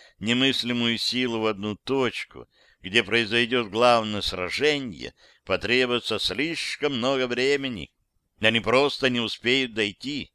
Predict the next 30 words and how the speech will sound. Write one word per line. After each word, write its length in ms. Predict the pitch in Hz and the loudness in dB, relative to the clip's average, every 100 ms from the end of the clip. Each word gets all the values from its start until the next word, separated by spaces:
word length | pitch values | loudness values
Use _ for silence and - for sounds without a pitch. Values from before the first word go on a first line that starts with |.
| _ _ _ _ _ _ _ _ _ _ | _ _ _ _ _ _ _ _ _ _
Юрий 340 | 101 131 127 | 2 6 6
надеялся, 600 | 120 123 117 123 117 117 | 6 2 4 2 2 0
что 180 | 110 117 | -2 0
ополчение 720 | 113 117 117 - 156 123 104 - _ _ | 0 2 -2 0 -2 -2 -4 -6 _ _
с 100 | - | -4
одной 240 | 123 120 | 2 2
только 340 | 113 117 98 110 | 2 -2 -2 -2
земли, 520 | 139 135 120 90 80 - - | 0 0 -2 -6 -10 -14 4
а 140 | 98 | 8
это 320 | 110 104 110 107 | 8 8 2 0
от 80 | |
шестидесяти 1000 | - 107 - 120 104 104 - 104 - 107 | 0 -4 -4 -4 -4 -6 -6 -8 -8 -8
до 160 | 95 104 | -4 -4
ста 260 | - 110 | 0 0
тысяч 480 | 101 107 - 95 - | 0 -4 -8 -10 -10
бойцов, 540 | 92 104 - 151 131 - _ _ _ _ - | -4 -4 -2 -2 -4 -6 _ _ _ _ -2
на 160 | 101 | 0
которые 380 | 120 113 120 120 | 2 2 2 0
придётся 480 | 120 127 123 107 110 | 0 2 2 0 -2
первый 300 | 117 110 113 | 0 0 0
удар 340 | 120 117 107 | 0 2 2
монголов, 560 | 107 120 110 85 76 - _ _ _ _ _ | 2 -2 -2 -4 -6 -14 _ _ _ _ _
сумеет 460 | - 185 160 143 | 0 4 4 4
задержать 480 | 127 131 131 110 127 | 2 2 2 2 2
врага 460 | 113 123 120 120 110 | 4 4 6 6 4
на 300 | 107 120 110 | 2 2 2
засеках, 760 | 98 101 - 95 - 151 - _ | 0 -2 -2 -4 -2 -6 -6 _
переправах 680 | 156 139 - 98 101 131 - _ _ - | 0 0 2 2 4 2 -4 _ _ -4
и 80 | 180 | 0
вострогах. 640 | 175 - 127 123 117 - | 0 2 0 0 -4 -8